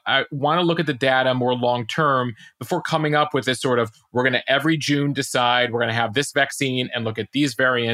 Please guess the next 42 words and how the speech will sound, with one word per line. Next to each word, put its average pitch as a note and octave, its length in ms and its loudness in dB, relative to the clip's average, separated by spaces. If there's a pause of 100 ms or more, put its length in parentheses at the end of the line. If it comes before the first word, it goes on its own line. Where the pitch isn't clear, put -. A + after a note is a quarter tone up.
(480)
et A#2 80 -8
cetera, C3+ 360 0
et A2+ 100 -4
cetera. D3 420 0 (160)
So D3 140 -2
he E3+ 180 0
wants G#3 220 0
to F3 40 -6
see D#3+ 140 -2
more C#3 220 0
transparency C#3 600 -2
from A#2+ 180 -8
the F2+ 100 -2
F A2+ 180 0
D B2 140 0
A B2 300 2 (260)
on A2 120 -2
the A2 60 0
boosters C3 760 -2
and A2+ 180 -2
the A2 40 -2
data A2+ 360 2
there. G#2 260 -2 (300)
Uh, A2 420 2
and A#2+ 140 0
again, A#2+ 260 0
he's C3+ 200 -2
a A#2+ 60 -4
former C3+ 440 -2
member C#3+ 300 0
of C#3+ 80 -2
this D3 120 0
advisory D3 380 0
panel, E3 300 0
but C3+ 140 -4
you G2+ 100 -8
can B2 80 -4
imagine A#2 420 -2 (240)
that A2 80 -2
some A2+ 180 -4
current B2+ 240 -2
members A2+ 460 -2